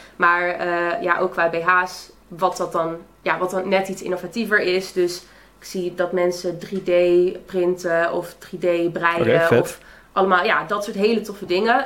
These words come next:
Speaker 1: Wat ook dus vooral v-, door vrouwen gedaan wordt. Ja, op zich best logisch natuurlijk. Ehm, maar ja, dat dat dan, ehm, jaren geleden niet gebeurde. Het verbaast me niet zo heel erg, maar het is niet echt iets waar je snel bij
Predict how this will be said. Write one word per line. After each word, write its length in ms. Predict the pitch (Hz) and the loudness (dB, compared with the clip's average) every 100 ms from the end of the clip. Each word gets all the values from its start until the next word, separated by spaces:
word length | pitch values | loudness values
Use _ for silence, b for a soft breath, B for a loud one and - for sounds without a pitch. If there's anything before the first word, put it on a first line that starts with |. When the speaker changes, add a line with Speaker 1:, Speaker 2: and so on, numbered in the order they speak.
| - | -4
Speaker 1:
Wat 220 | 196 190 180 | 2 2 2
ook 140 | 180 | 0
dus 140 | 190 | -2
vooral 240 | - 175 165 | -4 -2 -2
v-, 60 | 165 - | -4 -6
door 160 | 185 - | -6 -2
vrouwen 300 | 160 175 185 | 0 0 -2
gedaan 260 | 165 175 | -4 -4
wordt. 260 | 185 196 - | -2 -4 -6
Ja, 180 | 156 - | -12 -12
op 60 | - | -12
zich 160 | 175 | -10
best 200 | 165 165 | -8 -6
logisch 340 | 160 170 180 185 | -4 -4 -4 -12
natuurlijk. 520 | 175 180 180 226 - B B B B | -8 -6 -4 -6 -10 B B B B
Ehm, 460 | 180 180 180 180 180 175 - - _ _ _ _ _ _ - | 0 2 2 2 0 -2 -4 -14 _ _ _ _ _ _ -2
maar 340 | 180 165 175 | 0 2 0
ja, 140 | 185 160 | -2 -2
dat 140 | 160 | -4
dat 140 | 180 | -6
dan, 280 | 175 175 170 165 _ _ - | -6 -6 -6 -12 _ _ -14
ehm, 340 | 175 165 165 165 160 _ _ _ - | -12 -10 -10 -12 -16 _ _ _ -16
jaren 440 | - 180 185 170 | -2 0 0 -2
geleden 380 | 185 175 175 170 | -6 -2 0 0
niet 200 | 180 196 | -4 -6
gebeurde. 380 | 170 170 165 160 | -10 -4 -2 -4
Het 160 | 160 | -6
verbaast 380 | - 170 170 180 | -6 0 0 0
me 80 | 180 | -8
niet 240 | 175 175 | -6 -6
zo 60 | 180 | -4
heel 160 | 175 175 | 2 2
erg, 160 | 160 | 0
maar 100 | 170 | -4
het 100 | 165 | -8
is 80 | 185 | -6
niet 160 | 190 185 | -4 -4
echt 160 | 180 | -8
iets 160 | 175 - | -12 -4
waar 140 | 170 | -2
je 80 | 165 | -2
snel 260 | - 175 156 | -4 -4 -2
bij 240 | 165 | -4